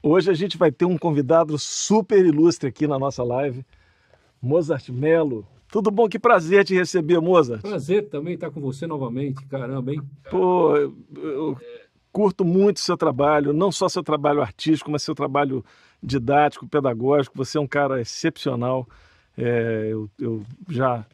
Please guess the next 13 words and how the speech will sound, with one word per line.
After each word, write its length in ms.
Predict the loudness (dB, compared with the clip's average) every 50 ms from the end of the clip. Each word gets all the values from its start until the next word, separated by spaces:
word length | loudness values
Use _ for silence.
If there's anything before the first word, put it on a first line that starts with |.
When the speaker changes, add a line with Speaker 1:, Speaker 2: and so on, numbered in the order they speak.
| _ _ _ _ _ _ _ _ _ _
Speaker 1:
acompanho 680 | -10 -8 -4 -4 -6 -6 -4 _ 0 2 4 4 2 2
o 20 |
seu 180 | 0 -2 -4 -4
trabalho 420 | -4 -4 -4 -4 -2 -2 -2 -2
há 60 | -2 -2
anos, 540 | 0 2 4 4 4 2 0 -4 -8 -10
cara. 180 | -14 -14 -14 -14 -16 _ _ _ _ _ _ -20 -20 -20 _ _ _ _ _ _ _ _
É, 560 | -4 -2 -2 0 -2 -2 -2 -4 -4 -6 -8 -10 -14 -20 -20 _ _ _ _ _ _ _ _ _ _ _ _ _ _ -20 -20 -20 -20 _ _ _ _ _ _ _ _ _ _ _ _ _ _ _ _ -14
acompanho 500 | -8 -6 -6 -6 -4 -2 -2 -2 -2 -2
o 20 |
seu 160 | -2 -4 -4
trabalho 400 | -4 -4 -4 -2 -2 -2 -2 -2
artístico, 520 | -6 -8 -8 -8 -8 -8 -6 -6 -6 -6